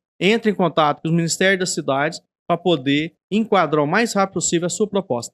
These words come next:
A Câmara já fez a sua parte, já tem um projeto aprovado, com uma emenda aprovada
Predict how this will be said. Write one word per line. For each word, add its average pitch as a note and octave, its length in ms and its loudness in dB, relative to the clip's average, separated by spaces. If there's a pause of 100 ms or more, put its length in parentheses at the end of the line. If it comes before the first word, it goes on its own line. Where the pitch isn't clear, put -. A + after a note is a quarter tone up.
A F3 140 -4
Câmara F#3+ 680 2 (240)
já E3 160 2
fez A3+ 260 0
a A3+ 60 2
sua G#3+ 160 0
parte, B2 400 -4 (300)
já C#3+ 120 0
tem E3 140 -2
um F#3 60 2
projeto C#3 540 2
aprovado, C#3+ 680 0
com - 120 -10
uma F3+ 120 -4
emenda C#3 400 -2
aprovada F3+ 880 2